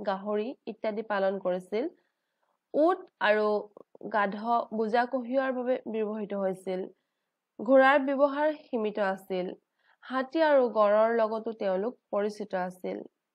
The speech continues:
এতিয়া আমি সিন্ধু উপত্যকা সভ্যতাৰ বাণিজ্যৰ বিষয়ে কিছু আলোচনা কৰো আহা।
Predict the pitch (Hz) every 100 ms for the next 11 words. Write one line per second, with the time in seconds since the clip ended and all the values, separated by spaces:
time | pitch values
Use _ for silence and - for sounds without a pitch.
0 | _ _ _ _ _ _ _ _ _ _
1 | - _ _ _ _ _ _ _ _ _
2 | _ _ - 247 - 349 330 339 359 -
3 | 254 240 277 269 285 277 269 269 269 233
4 | 190 208 202 208 392 - 226 214 220 202
5 | 226 220 190 185 208 208 381 605 - _
6 | - 240 - 320 392 - _ 233 226 202
7 | 214 185 185 185 175 185